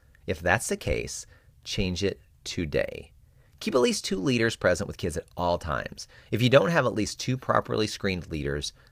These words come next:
do not open the doors and do not receive kids into your ministry. And keep in mind, you're gonna need at least two more leaders to run kids to the restroom unless you have bathrooms in your children's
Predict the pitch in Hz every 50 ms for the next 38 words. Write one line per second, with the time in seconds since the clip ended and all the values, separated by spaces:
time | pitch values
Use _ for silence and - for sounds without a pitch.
0 | _ - - - 110 110 110 120 123 123 131 135 123 - 120 117 110 98 110 101
1 | 95 85 76 71 - - - 98 90 - 90 90 87 87 87 90 87 87 - -
2 | 85 82 - - 87 80 76 - - 82 65 60 55 - - - - - - 80
3 | 76 71 67 62 64 60 52 50 - - - - - - - - - _ _ -
4 | - - _ _ - - 117 117 - 208 208 220 180 143 120 101 78 69 69 69
5 | - - - - - - 131 135 196 185 185 170 147 131 131 117 107 90 80 95
6 | 101 98 - - - - - 127 117 104 98 98 117 170 196 156 101 78 60 52
7 | 53 65 - - - 82 82 87 98 - - 90 80 - - 78 78 76 78 131
8 | 151 139 - - 82 69 65 67 - - - - - - - _ - 90 80 78
9 | 76 87 92 - - 139 120 123 117 82 67 65 65 - - 73 69 73 - 69
10 | 69 67 - - 65 62 - - 60 58 62 - -